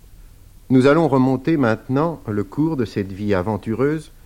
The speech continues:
retrouver le petit garçon pêcheur, chasseur, évoqué par Dominique Arban, et pour qui cette première image d'une nature, euh, libre,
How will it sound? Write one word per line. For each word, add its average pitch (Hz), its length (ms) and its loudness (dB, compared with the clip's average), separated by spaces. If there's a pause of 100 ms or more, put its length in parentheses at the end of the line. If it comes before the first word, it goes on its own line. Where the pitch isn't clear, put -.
(260)
retrouver 139 580 2
le 127 100 6
petit 110 320 -6
garçon 110 420 2
pêcheur, 147 600 2
chasseur, 131 580 0 (500)
évoqué 113 360 2
par 101 180 2
Dominique 107 380 2
Arban, 117 420 0 (600)
et 147 220 4 (300)
pour 151 240 -4
qui 180 400 -2
cette - 260 -6
première 151 320 4
image 147 340 2
d'une 123 200 4
nature, 123 560 2
euh, 92 200 2
libre, 160 480 -2